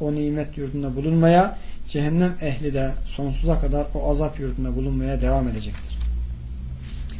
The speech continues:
Dünyadayken herhangi bir mahlukattan şefaat talebinde bulunmak ise caiz değildir.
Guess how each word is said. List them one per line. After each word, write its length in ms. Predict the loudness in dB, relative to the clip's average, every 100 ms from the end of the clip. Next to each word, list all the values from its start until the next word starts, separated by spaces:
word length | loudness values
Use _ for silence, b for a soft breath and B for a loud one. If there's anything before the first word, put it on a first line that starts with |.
| B B B
Dünyadayken 680 | 6 10 12 12 10 8 4
herhangi 500 | 4 4 4 4 4
bir 80 | 2
mahlukattan 800 | 4 2 2 0 0 -2 0 0
şefaat 540 | 0 -2 4 4 4
talebinde 480 | -4 0 0 0 -2
bulunmak 400 | -2 0 2 2
ise 200 | 0 -2
caiz 380 | 0 2 2 2
değildir. 380 | 2 2 0